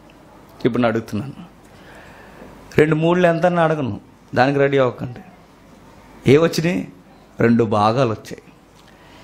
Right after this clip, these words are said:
ఈ రెండు భాగాలను ఒకసారి మీరు చెక్ చేయండి. ఒకసారి మొదటి అధ్యాయానికి రండి. దేవుడు ఈ ప్లానెట్ని, ఈ భూగ్రహాన్ని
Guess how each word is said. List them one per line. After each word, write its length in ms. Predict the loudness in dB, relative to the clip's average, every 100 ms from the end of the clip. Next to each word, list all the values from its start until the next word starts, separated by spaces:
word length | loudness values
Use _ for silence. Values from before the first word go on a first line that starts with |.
| -20 0 2
ఈ 40 |
రెండు 300 | 4 4 4
భాగాలను 480 | 6 6 6 4 4
ఒకసారి 320 | 2 2 4
మీరు 280 | 2 0 0
చెక్ 240 | 0 0
చేయండి. 200 | 0 0
ఒకసారి 340 | -2 0 0 0 -6 -8 0
మొదటి 240 | 0 2
అధ్యాయానికి 420 | 2 2 0 0
రండి. 300 | -4 -4 -6 -12 -20 -20 -20 -20 -20 -20 -20 -10
దేవుడు 800 | 2 4 6 4 4 2 2 -2 0
ఈ 140 | 2
ప్లానెట్ని, 880 | 2 2 2 4 2 2 -2 -10 -10 -12 -20 -20 _ _ _ -10 0
ఈ 120 | 0
భూగ్రహాన్ని 1120 | 2 2 4 4 4 2 2 0 -2 -2 -4